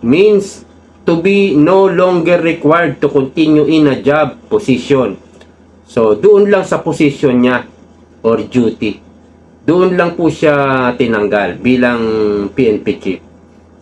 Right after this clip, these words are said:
Ano pa rin siya? Member pa rin siya ng P N P.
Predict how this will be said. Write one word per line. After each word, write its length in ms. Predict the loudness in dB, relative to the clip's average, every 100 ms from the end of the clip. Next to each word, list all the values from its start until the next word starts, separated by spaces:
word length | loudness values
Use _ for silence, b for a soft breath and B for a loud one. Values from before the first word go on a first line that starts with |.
| -6
Ano 240 | -2 0 0
pa 80 | 0
rin 160 | -2
siya? 240 | -2 -2 0
Member 480 | 0 0 0 -2
pa 160 | -2 0
rin 160 | 0 0
siya 160 | 0
ng 560 | 0 0 0 0 -2 -4 -10 -4
P 160 | 0 0
N 160 | 0
P. 240 | -2 -6